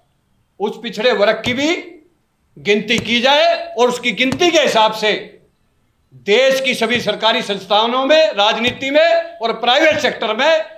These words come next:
मीडिया में उसका हक अधिकार उस संख्या के हिसाब से दिया जाए, वरना आने वाले time में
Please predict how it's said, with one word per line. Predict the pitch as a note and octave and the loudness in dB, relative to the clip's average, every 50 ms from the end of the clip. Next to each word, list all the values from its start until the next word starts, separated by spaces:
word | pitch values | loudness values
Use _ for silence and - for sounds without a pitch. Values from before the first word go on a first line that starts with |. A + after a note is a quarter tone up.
| - F3+ | -12 -4
मीडिया | F#3+ G#3+ B3 B3 C4 D4 D4 | -2 -2 -2 0 0 0 2
में | C#4+ D4 | 2 2
उसका | C4+ - - - A#3+ G3 - - - - | 2 0 2 2 0 0 0 -2 -2 -2
हक | A3 E4 D#4+ - | -2 -2 0 -2
अधिकार | G#3+ F3+ G3+ F#3+ G3 G#3+ B3 D4 D4 - - - - _ _ _ - | -2 -2 -4 -2 0 0 0 0 0 -4 -10 -16 -20 _ _ _ -8
उस | A#3 A#3+ - - | -8 -8 -4 -4
संख्या | G3 G3 F#3 G#3+ G3+ F#3+ | -4 -4 0 0 -2 0
के | - G3 | 0 -2
हिसाब | F3 F#3 F#3+ F#3 F3 | -2 0 0 -2 -2
से | F3+ F#3+ E3 | -2 -8 -8
दिया | B2+ D#3 E3+ F3 | -6 -4 -4 -2
जाए, | E3+ A3+ B3+ D#4 D#4+ - - - - - | 0 2 2 2 2 2 -2 -6 -12 -6
वरना | F3+ G#3 A3 A3+ A3+ G#3+ | -4 -4 -2 0 0 2
आने | G#3+ G#3+ G#3+ G#3+ | 2 2 0 -2
वाले | G#3 G3 G3 F#3+ G3 F#3 | 0 0 0 0 -2 -4
time | F#3+ F#3 F3+ F3+ F#3 G#3 | -2 -2 -4 -2 -2 -2
में | A#3 C#4+ D4 | 0 0 0